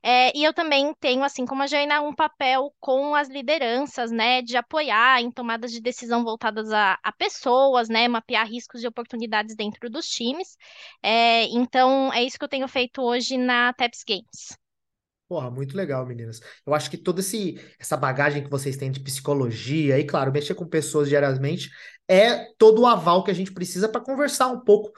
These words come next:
Speaker 2: sobre esse tema que a gente até leva até num quesito de brincadeira, né? Que, ah, todo game designer tem síndrome do impostor,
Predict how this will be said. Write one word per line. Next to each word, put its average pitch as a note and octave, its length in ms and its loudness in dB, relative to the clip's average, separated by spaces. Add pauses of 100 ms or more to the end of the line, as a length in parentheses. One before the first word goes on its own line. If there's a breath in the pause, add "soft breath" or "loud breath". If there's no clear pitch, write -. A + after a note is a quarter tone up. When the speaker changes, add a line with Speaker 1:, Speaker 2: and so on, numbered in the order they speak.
(140)
Speaker 2:
sobre F3+ 200 -2
esse F#3 200 -4
tema F3+ 240 0
que F3+ 260 -8 (140 loud breath)
a D3+ 80 2
gente F#3 220 2
até F3+ 180 2
leva D#3 220 4
até D3 200 2
num D3 200 -2 (240 loud breath)
quesito C#3+ 320 -2
de C#3 80 -6
brincadeira, D3 680 4
né? C#3+ 200 2
Que, C#3+ 120 -6
ah, D3 160 2
todo F#3 320 4
game F3+ 240 2
designer D#3 640 -2 (160 loud breath)
tem D3+ 160 -6
síndrome D3+ 360 -2
do D3+ 80 -2
impostor, D#3 500 0